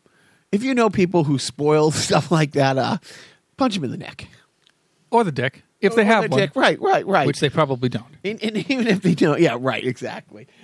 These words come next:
Speaker 1: Uh, so Star Wars drops, we got that.
Speaker 2: All right, we're only a half an hour in.
Speaker 1: Okay, real quickly. Uh, Jack Black was on Conan's I Need a, Conan's Looking for a Friend podcast this week. He was a guest.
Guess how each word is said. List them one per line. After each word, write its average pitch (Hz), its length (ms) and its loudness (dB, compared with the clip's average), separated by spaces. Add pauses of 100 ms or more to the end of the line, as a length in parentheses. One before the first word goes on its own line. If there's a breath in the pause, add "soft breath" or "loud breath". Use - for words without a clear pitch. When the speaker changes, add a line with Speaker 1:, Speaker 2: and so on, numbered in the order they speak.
(180 soft breath)
Speaker 1:
Uh, 131 340 -4
so 143 160 -14
Star 226 320 -4
Wars 226 340 -2
drops, 220 460 -4
we 160 100 -4
got 202 440 -6
that. 185 340 -8 (580)
Speaker 2:
All 165 80 -6
right, 147 100 -2
we're 160 120 2
only 160 160 2
a 139 100 2
half 143 240 0
an 139 60 0
hour 120 220 -4
in. 127 180 -6
Speaker 1:
Okay, 180 220 0 (140)
real 220 200 4
quickly. 196 380 0 (580)
Uh, 139 240 0 (800 soft breath)
Jack 285 300 2
Black 233 300 -2
was 160 140 2
on 156 180 2
Conan's 170 600 2
I 143 120 0
Need 147 180 2
a, 139 320 2 (140)
Conan's 160 320 0
Looking 170 200 -2
for 175 140 0
a 147 40 -2
Friend 165 240 -2
podcast 180 520 0
this 202 160 -4
week. 214 220 0
He 196 80 -4
was 180 180 2
a 180 80 0
guest. 175 420 0